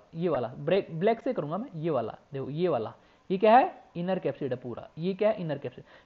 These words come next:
ये वीपी टू protein से बना हुआ रहता है। समझ में आ गया? तो guys, ये सारी structure आपको ध्यान में रखनी है कि इनवलप नहीं होता, सौ नैन-, नैनोमीटर का size होती है इसकी। और आरएनए वायरस, जो जीनोम जो है, ये क्या है? आरएनए,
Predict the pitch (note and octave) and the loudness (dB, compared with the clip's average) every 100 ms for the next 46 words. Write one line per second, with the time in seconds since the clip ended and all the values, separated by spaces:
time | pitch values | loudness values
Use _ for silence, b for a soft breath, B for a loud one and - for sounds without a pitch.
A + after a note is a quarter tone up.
0 | E3+ C4+ A3+ G#3+ B3 B3+ A3 E3+ D3 C3+ | 0 2 2 0 -2 -2 -2 0 0 -2
1 | G3+ F#3+ A2+ - - - - _ - B3 | -4 -4 -6 -10 -18 -20 -20 _ 0 2
2 | A#3+ A3 A3 A3+ B B B B B3+ C4+ | 4 2 0 -12 B B B B 6 8
3 | D#4 D#4 A#3 A3 C#4+ B3+ B3+ - G#3+ B3+ | 8 4 -2 -2 4 4 4 0 -4 2
4 | A3+ A3 G3 F3 F#3 F#3+ F#3 F3 F3 F#3+ | 4 4 0 0 -2 -2 -4 -4 -6 -4
5 | G3 E3+ - G3 G3 A3+ A3+ A#3+ F#3 G#3+ | -4 -6 -4 -2 4 4 4 0 0 -2
6 | A#3 G#3+ G#3+ F3 C3+ - B B C#4 D4 | 0 0 0 -2 -2 -6 B B 6 8
7 | C4+ A3 - E3 - F#3+ G3+ G#3+ A#3 G#3 | 8 4 0 -12 -8 -2 4 4 4 2
8 | F#3+ F3+ E3 - - - D3 D3+ C3+ D#3+ | 0 0 0 0 -4 -2 0 0 -4 -6
9 | D#3+ - G#3 - - E3 A3 C#4 C4 F3+ | -6 -14 -16 -10 0 4 6 6 6 4
10 | C#3+ C#3+ D#3 G#3+ C#4+ D#4 B3 G3 D#3 F3+ | 2 -2 -2 4 8 8 6 6 6 6
11 | F#3 G3+ G#3+ A#3 C4 D3+ C#3+ C#3+ D3+ B2 | 2 2 4 4 2 0 0 0 -4 -10